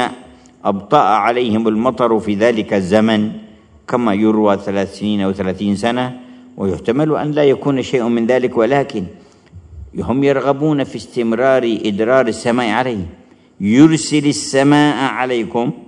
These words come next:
مدرارا"، أي غيثاً غزيراً،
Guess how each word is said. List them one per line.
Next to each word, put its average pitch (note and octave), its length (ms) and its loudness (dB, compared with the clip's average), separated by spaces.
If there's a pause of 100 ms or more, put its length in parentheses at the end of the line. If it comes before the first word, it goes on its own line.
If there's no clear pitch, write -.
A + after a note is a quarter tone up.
(460)
مدرارا"، C#3 880 4 (540)
أي G#2+ 380 0 (160)
غيثاً D3 360 2
غزيراً، C3 720 0